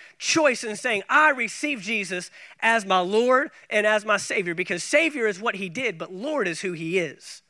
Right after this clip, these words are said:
There's a difference. Savior is what he did for me, but I don't love Jesus and go to Jesus for what he did for me. I go to Jesus because of who he is to me. And he is Lord.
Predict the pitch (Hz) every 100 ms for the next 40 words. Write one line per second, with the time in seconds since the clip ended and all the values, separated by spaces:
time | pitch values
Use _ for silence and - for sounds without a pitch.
0 | _ 226 208 170 175 269 - 147 - -
1 | _ _ _ - - - 339 339 269 220
2 | 240 226 175 247 180 285 294 240 196 214
3 | 311 330 285 247 277 233 190 262 247 226
4 | 220 214 262 202 247 254 208 226 220 233
5 | 190 160 285 339 - 185 160 156 - -
6 | 311 311 285 202 247 226 233 196 208 185
7 | 170 202 175 160 - 339 247 139 - -
8 | - 302 190 147 _ _ _ _ _ _
9 | _ _ _ _ _ 202 208 226 - 359
10 | 277 175 160 - _ _ _ - 202 302
11 | 208 131 113